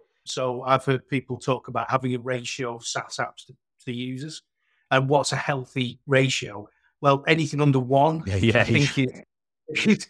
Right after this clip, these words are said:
Speaker 1: a one-to-one relationship with a SaaS application and the number of users. So, you know, there, there are parts of the security market that are, are springing up and, and becoming successful, uh, to try and track that.
Speaker 2: The other interesting thing there is that SaaS apps are very, very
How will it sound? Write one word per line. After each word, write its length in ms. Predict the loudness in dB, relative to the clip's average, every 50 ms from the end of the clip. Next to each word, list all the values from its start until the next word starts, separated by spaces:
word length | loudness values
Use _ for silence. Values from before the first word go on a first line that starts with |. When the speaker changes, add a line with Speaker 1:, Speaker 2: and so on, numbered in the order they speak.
| _ _ 0
Speaker 1:
a 80 | 2 2
one-to-one 640 | 6 8 8 8 8 6 2 2 2 4 4 6 6
relationship 760 | 6 6 6 6 4 4 2 -2 -2 -2 2 2 0 2 2
with 100 | 0 0
a 60 | 0
SaaS 300 | 0 0 -2 -2 2 2
application 640 | 2 2 2 -2 -6 -4 -4 -4 -4 -6 -8 -12 -12
and 80 | -12
the 60 | -12
number 260 | -12 -12 -12 -12 -10 -8
of 60 | -6
users. 280 | -6 -6 -6 -10 -14 -14 -14 -10
So, 220 | -2 -2 -2 -2 -2 _ _ _ _ _ _ -20 -20
you 100 | -20 -18
know, 240 | -16 -14 -10 -8
there, 320 | -6 0 2 2 2 2 2
there 160 | 2 6 6
are 160 | 6 6 4 0 _ _ _ _ -2
parts 300 | 0 0 0 0 -2 -14
of 60 | -18
the 60 | -20 _ _ _ _ _ _ _ _ _
security 440 | -20 -12 -2 2 2 2 2 -2 -6
market 420 | -4 -4 -4 -4 -6 _ -18 -16 -14
that 120 | -12 -12
are, 240 | -10 -10 -10 -12 -14 -16 _ _ _ _ _ -20
are 80 | -20 -18
springing 420 | -16 -16 -14 -12 -14 -14 -12 -12 -14
up 120 | -14 -12 -12
and, 200 | -14 -14 -14 -16
and 160 | -16 -16 -16 -16
becoming 300 | -16 -14 -14 -14 -12 -12
successful, 580 | -16 -18 -16 -18 -18 -18 -18 -18 -20 _ _ _ _ _ _ _ _ _ _ _ -6
uh, 180 | -4 -4 -4 -4 -8
to 140 | -16 -12
try 200 | -4 2 2 2
and 120 | 2 2 -4
track 240 | -2 -2 -2 -2 -2 -10
that. 160 | -12 -12 -12 -12 -16 -20 _ -10
Speaker 2:
The 160 | -4 2 4
other 180 | 4 4 4 4
interesting 360 | 2 2 2 0 0 0 0
thing 160 | 2 4 4
there 180 | 6 6 6 4
is 120 | 2 0
that 240 | -4 -6 -6 -6 -6 -4
SaaS 260 | -2 -4 -4 -4 -4
apps 220 | -8 -8 -8 -8 -14
are 60 | -14
very, 580 | -10 -2 0 2 2 2 2 2 0 -2 -4 -6
very 580 | -6 -4 -2 0 0 0 0 0 -2 -2 -4